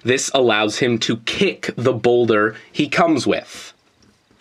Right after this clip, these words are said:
Unfortunately, the positioning of this gimmick means he's not too useful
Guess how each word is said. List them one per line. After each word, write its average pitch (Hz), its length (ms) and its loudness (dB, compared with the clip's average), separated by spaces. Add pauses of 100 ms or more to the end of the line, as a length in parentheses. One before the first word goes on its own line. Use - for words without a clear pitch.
(1000)
Unfortunately, 254 880 2
the 226 200 0
positioning 190 880 2
of 123 280 0
this 117 240 0
gimmick 110 420 0
means 170 360 2
he's 202 260 -2
not 240 340 2 (260)
too 247 380 0
useful 147 680 2